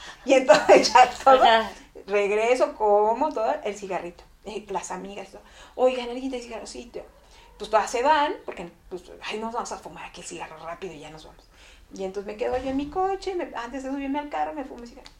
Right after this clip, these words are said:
Speaker 1: Bueno, que todos se pusieron de acuerdo en los mismos cigarros. No, llego a la casa, busco mi cajetilla de ahí de repuesto, ya eran siete, ocho de la noche,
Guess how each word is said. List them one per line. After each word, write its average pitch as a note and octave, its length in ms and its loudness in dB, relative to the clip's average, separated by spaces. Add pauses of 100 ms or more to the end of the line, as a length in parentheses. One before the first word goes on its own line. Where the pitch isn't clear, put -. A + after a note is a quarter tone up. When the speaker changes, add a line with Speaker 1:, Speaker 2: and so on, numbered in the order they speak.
(600)
Speaker 1:
Bueno, E3 280 -14
que C#4+ 80 -10
todos A#3+ 180 0
se C4 60 -4
pusieron C4 300 -10
de A#3+ 80 -6
acuerdo A3+ 340 -8
en A3+ 80 -12
los A3 140 -12
mismos G#3+ 220 -12
cigarros. A3+ 600 -8 (540)
No, G3+ 300 -12
llego F#3+ 260 -8
a G3+ 40 -8
la A3 140 -8
casa, A#3+ 640 -8
busco F#3+ 260 -10
mi F#3 140 -12
cajetilla B3 800 -4
de A3+ 60 -4
ahí G#3+ 140 -4
de A3 100 -4
repuesto, B3+ 920 -2
ya G3 160 -2
eran F3+ 280 -4
siete, F#3 280 -10
ocho F#3+ 140 -14
de G#3 60 -8
la A#3 100 -6
noche, C4 420 -10